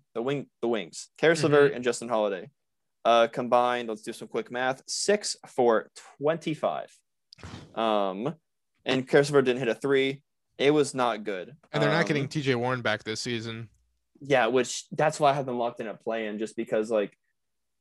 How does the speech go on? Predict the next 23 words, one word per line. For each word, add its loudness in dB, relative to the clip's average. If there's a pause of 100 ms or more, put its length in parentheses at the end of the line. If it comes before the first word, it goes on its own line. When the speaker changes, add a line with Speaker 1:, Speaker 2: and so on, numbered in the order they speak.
(160)
Speaker 1:
Sabonis 4
isn't 0
gonna 2
win -2
like -2
this. -2
Putting, -4
like, 0
I 4
wanted 2
to -10
put 0
up 2
more 0
shots, -6
but -6
he's -6
just -10
not 0
a -4
number 0
one -2
guy. 0